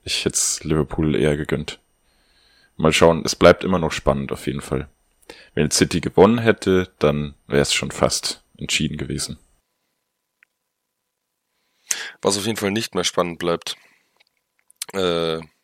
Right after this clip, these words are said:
Speaker 2: ist die Chance, dass Arsenal in den Top vier endet. <laughs> Weil sie sich jetzt mit zwei derbe beschissenen Spielen, ich muss es sagen, gegen Brighton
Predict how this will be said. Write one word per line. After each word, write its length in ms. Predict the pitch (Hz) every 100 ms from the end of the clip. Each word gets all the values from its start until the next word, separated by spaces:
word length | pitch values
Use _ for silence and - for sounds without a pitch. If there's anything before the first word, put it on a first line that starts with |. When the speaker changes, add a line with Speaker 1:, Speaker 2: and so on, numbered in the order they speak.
| _
Speaker 2:
ist 360 | 85 - - -
die 40 |
Chance, 380 | - 85 82 -
dass 360 | 78 78 - -
Arsenal 500 | 80 80 82 80 73
in 100 | 80
den 100 | 76
Top 200 | - -
vier 240 | - 82
endet. 320 | 82 101 113 123 123 - - - -
<laughs> 540 | - - - - _ -
Weil 140 | 82
sie 100 | 82
sich 220 | - 90
jetzt 220 | 92 -
mit 140 | 87 -
zwei 360 | 87 85 82 - _ _ _ _ _ - -
derbe 220 | 95 110
beschissenen 680 | 92 92 - - - 87 87
Spielen, 640 | - - 90 87 85 87 85
ich 120 | -
muss 140 | 95 92
es 200 | - -
sagen, 240 | 82 85
gegen 260 | 82 80 -
Brighton 600 | 90 87 90 - 82